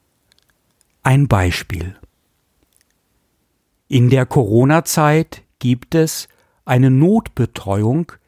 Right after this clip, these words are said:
in den Kindertagesstätten, so auch in meiner Kirchengemeinde. Da werden so langsam die freien Plätze rar.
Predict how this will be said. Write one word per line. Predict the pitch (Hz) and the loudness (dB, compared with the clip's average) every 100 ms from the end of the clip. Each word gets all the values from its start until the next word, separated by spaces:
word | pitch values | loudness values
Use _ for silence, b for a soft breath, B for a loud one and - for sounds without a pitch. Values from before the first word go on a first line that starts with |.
| _ _ _ | _ _ _
in | - 170 | 0 2
den | 175 175 | 2 0
Kindertagesstätten, | 202 185 160 123 101 _ _ - 110 101 101 - - 85 - 90 85 _ _ _ _ _ _ _ - | 0 2 2 0 -4 _ _ -4 -2 -2 -4 -10 -10 -12 -10 -14 -14 _ _ _ _ _ _ _ -12
so | - 113 127 | -2 0 0
auch | 160 170 185 - _ _ _ _ - | 0 -2 -4 -8 _ _ _ _ -2
in | 139 | 0
meiner | 123 120 139 151 | 2 2 2 0
Kirchengemeinde. | - 131 117 120 98 90 87 85 90 98 _ _ _ _ _ _ _ _ _ _ _ _ _ _ _ B B B B B - | 0 -2 -2 -4 -8 -8 -10 -12 -16 -18 _ _ _ _ _ _ _ _ _ _ _ _ _ _ _ B B B B B -4
Da | 131 120 | -2 2
werden | 127 175 208 233 | 2 2 2 0
so | 196 156 | 2 2
langsam | 120 135 196 - 196 190 190 180 - _ - | 2 2 2 2 2 2 2 -2 -6 _ -4
die | 131 | -4
freien | 107 - 110 123 151 170 | -4 -8 -4 -2 0 -2
Plätze | 131 110 - - 143 135 117 | -4 -8 -6 -8 -6 -6 -10
rar. | - 90 82 98 _ | -12 -12 -12 -16 _